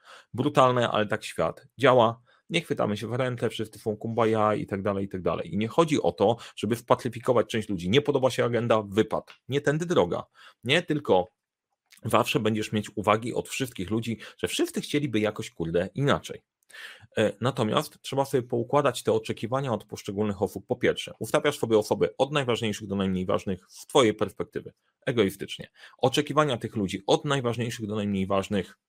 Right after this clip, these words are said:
bam, i jak ci wyjdzie z tego taka lista od tych najważniejszych do najmniej ważnych, to wiesz, czego nie dowieziesz. I ten kawałek powiesz: „Słuchajcie, to się nie wmieści, nie dowieziemy, nie będzie różowych jednorożców na basenie w czasie imprezy i-, integracyjnej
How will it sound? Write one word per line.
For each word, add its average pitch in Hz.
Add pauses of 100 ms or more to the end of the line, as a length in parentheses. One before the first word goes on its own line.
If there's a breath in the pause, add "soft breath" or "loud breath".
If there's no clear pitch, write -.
(240)
bam, 156 (480 loud breath)
i 117
jak 123
ci 143 (100)
wyjdzie 147
z -
tego 113
taka 113
lista 147 (380)
od 113
tych 104
najważniejszych 104
do 98
najmniej 98
ważnych, 147
to 123
wiesz, 123
czego 104
nie 98
dowieziesz. 85 (220)
I 175
ten 170
kawałek 123
powiesz: 110
„Słuchajcie, 170
to 156
się 143
nie 113
wmieści, 127
nie 104
dowieziemy, 110 (280 loud breath)
nie 170
będzie 151
różowych 120
jednorożców 107
na 95
basenie 143
w -
czasie -
imprezy 101
i-, 104
integracyjnej 113